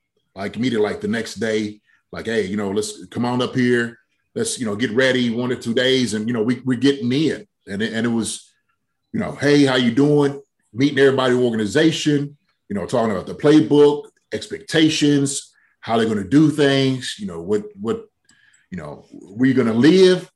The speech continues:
So you start working all these things out in your head, and it's just like a whirlwind of just information. That's what it is. And so, uh, that process, man, is, is,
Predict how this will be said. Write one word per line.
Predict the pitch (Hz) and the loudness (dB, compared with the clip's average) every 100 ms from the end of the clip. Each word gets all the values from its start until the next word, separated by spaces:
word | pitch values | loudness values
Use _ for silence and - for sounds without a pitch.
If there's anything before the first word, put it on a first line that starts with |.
| - | -6
So | - | 0
you | 277 | 0
start | 277 202 175 | 0 -2 0
working | 170 147 | 0 0
all | 151 | 2
these | 143 | 0
things | - 143 123 | 2 2 2
out | 123 | 0
in | 117 | 0
your | 113 110 | -2 -2
head, | 165 156 | 0 2
and | 117 | 2
it's | 117 - | 0 0
just | 139 - - | -2 -2 -4
like | 113 107 | -6 -2
a | |
whirlwind | 113 156 185 165 135 98 - _ _ _ _ - | 0 4 4 4 2 0 -6 _ _ _ _ -16
of | 101 | -6
just | 98 131 117 - - - _ _ _ _ _ _ - | 2 2 2 -2 -8 -14 _ _ _ _ _ _ -4
information. | 165 151 113 135 196 - - - _ - | -2 0 2 2 2 0 -6 -14 _ -4
That's | 147 160 | -4 0
what | 143 | 0
it | 151 | 2
is. | 151 - - _ _ | 0 -2 -12 _ _
And | 110 | -8
so, | - 135 110 104 - _ _ _ _ _ 180 | -2 0 0 -2 -12 _ _ _ _ _ -4
uh, | |
that | 151 151 | -2 -2
process, | 339 320 196 160 | -2 0 0 2
man, | 156 165 | 0 2
is, | 143 131 - | 0 0 0
is, | 147 147 123 - | 0 0 -2 -6